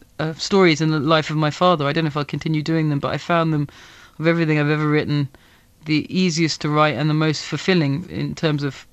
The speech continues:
fiction. They're the only fiction I've written that I can uncomplicatedly,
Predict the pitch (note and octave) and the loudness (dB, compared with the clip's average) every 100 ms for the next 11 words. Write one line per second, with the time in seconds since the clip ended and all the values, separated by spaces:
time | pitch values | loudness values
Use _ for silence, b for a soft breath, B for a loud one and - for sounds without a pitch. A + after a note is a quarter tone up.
0 | _ - - F3 - C#3+ C3 - D#3+ D#3 | _ -12 -6 -4 -2 -4 -4 -6 -4 0
1 | D#3+ E3 E3 C#3+ _ _ - D#3+ - D3 | 2 2 2 -2 _ _ -8 -6 -2 -2
2 | C#3 D3+ A#2+ D3 C#3+ C#3+ - C#3+ C#3+ - | 0 -2 0 -2 -2 -4 -4 -4 -4 -8
3 | b b b b b _ _ - - C#3 | b b b b b _ _ -12 -4 -4
4 | C3+ - _ _ _ _ - D#3 D3 E3 | -4 -10 _ _ _ _ -6 -4 0 0
5 | D3+ D#3 - D3+ - C#3+ D3 C#3+ | 0 -2 -2 -2 -2 -4 -2 -2